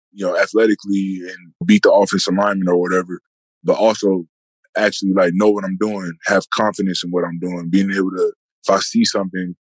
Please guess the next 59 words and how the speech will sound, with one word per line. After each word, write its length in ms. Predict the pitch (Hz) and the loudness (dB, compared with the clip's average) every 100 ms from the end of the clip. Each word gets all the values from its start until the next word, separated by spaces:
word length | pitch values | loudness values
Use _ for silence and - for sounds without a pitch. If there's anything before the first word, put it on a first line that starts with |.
| _ _ _ 113 | _ _ _ -2
being 200 | 104 202 | 0 0
fit 360 | - - 113 - | -2 2 2 2
to 100 | - | -2
make 200 | 98 98 | 0 0
plays 400 | - 104 92 85 | 2 2 2 -2
and 120 | 90 | -6
all 100 | 92 | -4
that 140 | 90 - | -4 -6
kind 120 | 90 | -8
of 60 | 85 | -4
stuff, 320 | - 87 - | -2 -2 -2
or 100 | 82 | -12
if 500 | 80 - _ _ _ | -18 -20 _ _ _
we're 100 | 98 98 | -2 0
calling 280 | 107 98 | 0 0
a 60 | 87 | 0
stunt 400 | - - 104 90 | -2 0 0 0
or 140 | 80 | -4
a 20 | 80 - | -6 2
twist, 360 | 101 92 - - _ _ - | 2 2 -2 -10 _ _ -4
just 160 | 95 101 | 0 2
knowing 300 | 104 107 101 | 2 0 -2
when 100 | 98 | 0
they're 80 | |
able 100 | 98 | 0
to 80 | 90 87 | -2 2
do 200 | 107 95 | 2 2
it. 200 | 87 90 | -2 -10
And 180 | 90 90 | -6 -4
when 80 | 92 | -2
I 120 | 87 | -4
say 260 | - 104 | -2 -2
it, 220 | 101 90 - | 0 -2 -8
just 300 | - - - | -8 -6 -2
say 140 | 107 | 2
it 140 | 98 85 82 _ _ | 2 0 -12 _ _
confidently 680 | 120 120 104 92 90 92 - - | -4 -2 -2 -2 -2 -2 -4 -6
so 160 | - 87 | -4 0
coaches 420 | 113 101 92 87 | 2 0 -2 -2
know, 220 | 107 104 | 2 2
like, 260 | 90 85 82 - | 2 -6 -8 -6
"Okay, 280 | - 90 | -4 -2
he, 200 | 87 101 | -4 -4
he 140 | 90 107 | -4 -2
knows 240 | 104 92 | 2 0
his 100 | 87 | -2
stuff. 240 | - 98 85 - _ | -2 -2 -2 -12 _
We 80 | 92 | -12
can 120 | 90 | -6
trust 320 | - 95 - | 2 2 2
him 100 | 92 | -4
to 80 | 87 | -6
get 180 | 87 92 | 0 2
out 100 | 87 | 0
there. 280 | - 90 87 - _ _ _ | -2 -4 -4 -10 _ _ _
He's 140 | 95 95 | 0 2
not 160 | 90 | 0
gonna 160 | 87 87 | 0 0
mess 220 | 92 - | 0 0